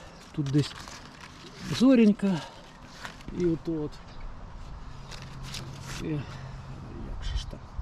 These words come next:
називається? Якась там... а, білосніжка. О, це ми будемо в цьому році вже пробувати, що це таке.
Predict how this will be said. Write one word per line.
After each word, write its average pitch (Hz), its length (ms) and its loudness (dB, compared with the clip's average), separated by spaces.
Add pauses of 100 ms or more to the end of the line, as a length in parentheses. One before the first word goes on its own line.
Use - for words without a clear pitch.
(1080)
називається? 202 1000 6 (2250)
Якась 170 380 6
там... 143 240 8 (540)
а, 135 140 8
білосніжка. 165 680 10 (640)
О, 151 40 -6 (1000)
це 165 140 2
ми 156 80 6
будемо 151 320 4
в - 40 -8
цьому 156 220 4
році 151 240 2
вже 139 160 2
пробувати, 120 580 -2
що 139 180 -6
це 143 60 -8
таке. 190 380 4